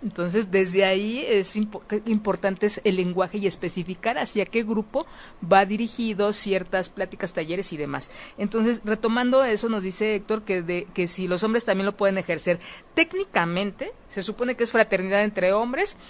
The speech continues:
sororidad entre mujeres. Sin embargo, el fondo sería entre seres humanos,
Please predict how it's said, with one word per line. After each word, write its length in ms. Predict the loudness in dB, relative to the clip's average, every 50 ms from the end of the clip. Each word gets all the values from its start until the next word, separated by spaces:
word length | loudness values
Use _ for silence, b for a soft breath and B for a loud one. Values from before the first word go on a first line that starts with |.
| B B B B
sororidad 580 | 4 6 8 8 8 6 4 2 2 2 2
entre 220 | 0 0 0 0 0
mujeres. 380 | 0 0 2 4 4 4 4 4
Sin 200 | 2 0 0 0
embargo, 460 | 0 0 2 2 2 4 4 4 4
el 80 | 4 4
fondo 540 | 2 0 0 0 0 0 -2 -2 -4 -6 -8 -18 b b b b -18
sería 640 | -8 0 2 2 2 2 4 4 4 6 4 4 2 0
entre 680 | -4 -4 -4 -4 -4 -4 -2 0 0 0 2 0 0 -2 -4
seres 440 | -4 0 2 2 2 2 -2 -4
humanos, 640 | -4 -2 0 0 2 0 0 0 -4 -6 -8 -8 -10